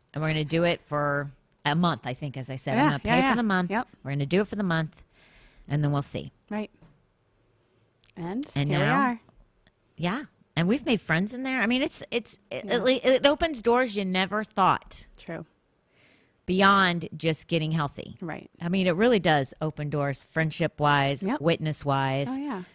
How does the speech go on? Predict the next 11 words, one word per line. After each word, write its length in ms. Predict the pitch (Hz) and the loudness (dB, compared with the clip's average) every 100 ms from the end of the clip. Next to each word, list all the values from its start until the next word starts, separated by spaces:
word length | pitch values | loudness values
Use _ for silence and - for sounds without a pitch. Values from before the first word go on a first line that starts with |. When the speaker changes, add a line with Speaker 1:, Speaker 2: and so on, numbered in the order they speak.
| _ _ _ _ 170 | _ _ _ _ -10
Speaker 1:
um, 460 | 120 - - - - | -8 -8 -12 -16 -8
that 180 | 147 - | -4 -4
kind 160 | 151 123 | -4 -6
of 80 | - | -8
thing. 220 | 101 127 | -10 -10
So, 320 | - 127 120 135 - _ | -8 -8 -8 -12 -20 _
um, 420 | 156 165 156 131 127 - - _ _ _ _ _ _ _ _ _ _ _ _ _ _ _ _ _ _ _ _ _ 127 196 | 0 2 2 -2 -8 -16 -20 _ _ _ _ _ _ _ _ _ _ _ _ _ _ _ _ _ _ _ _ _ -4 4
but 480 | 208 143 - - - _ _ _ _ _ _ _ - | 6 4 -2 -16 -16 _ _ _ _ _ _ _ -2
devil's 340 | 190 185 175 | -2 -2 0
advocate 560 | 190 202 165 156 - 104 | 0 0 -4 -6 -6 -6
here. 300 | 104 98 | -8 -10